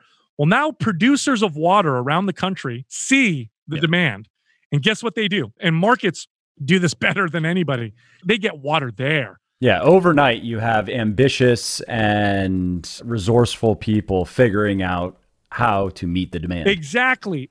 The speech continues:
Speaker 2: And then, of course, you naturally find an equilibrium.
Speaker 1: That's why it's important to look at the actual results and not just the feel good, 'cause price gouging laws cause shortages. They cause more laws that say you're only allowed two rolls of toilet paper, you're only allowed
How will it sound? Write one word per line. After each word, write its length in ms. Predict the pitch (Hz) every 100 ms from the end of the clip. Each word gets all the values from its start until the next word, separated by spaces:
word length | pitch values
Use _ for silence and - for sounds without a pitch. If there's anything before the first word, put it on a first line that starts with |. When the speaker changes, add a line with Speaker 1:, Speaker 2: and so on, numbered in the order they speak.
| -
Speaker 2:
And 200 | 170 160
then, 120 | 160
of 160 | 151 -
course, 280 | 160 143
you 80 | 151
naturally 440 | 135 127 127 123 117
find 300 | 117 113 110
an 80 |
equilibrium. 640 | 104 95 90 87 78 69 80
Speaker 1:
That's 320 | 202 220 175
why 720 | 185 196 214 208 208 208 208
it's 160 | 185 -
important 560 | 170 - 185 196 202
to 80 | 170
look 300 | 165 165 175 -
at 220 | 160 160
the 180 | 156 180
actual 600 | 175 180 _ - - 175 165
results 600 | 160 143 123 175 160 -
and 160 | 165 147
not 160 | 170
just 240 | - 156 -
the 60 |
feel 240 | - 190 185
good, 160 | 160
'cause 120 | 147
price 360 | 120 190 208 -
gouging 400 | 196 190 180 160
laws 280 | 147 156 156
cause 440 | 147 135 123 123
shortages. 800 | - - 165 170 190 262 285 - _ -
They 120 | 160
cause 760 | - 147 147 143 139 143 127 -
more 260 | 185 214
laws 420 | 202 185 220 269 190
that 140 | 170
say 200 | 180 151
you're 220 | 139 147
only 160 | 165 165
allowed 260 | 156 156
two 120 | - 175
rolls 260 | 170 160
of 60 | 151
toilet 280 | 170 165 165
paper, 280 | 170 180 - _ -
you're 140 | 156 170
only 100 | 156
allowed 360 | 151 147 151